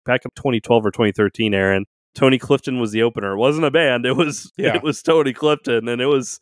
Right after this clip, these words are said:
Speaker 1: pretty delightful. But, like, I don't think half the crowd understood the bit.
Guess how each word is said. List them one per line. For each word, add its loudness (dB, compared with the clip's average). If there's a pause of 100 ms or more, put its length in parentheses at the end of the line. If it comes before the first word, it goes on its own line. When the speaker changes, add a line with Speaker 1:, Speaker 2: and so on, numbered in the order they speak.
Speaker 1:
pretty -2
delightful. 0
But, 0
like, 0
I 2
don't 0
think -2
half -2
the -2
crowd 2 (100)
understood 0
the 0
bit. 2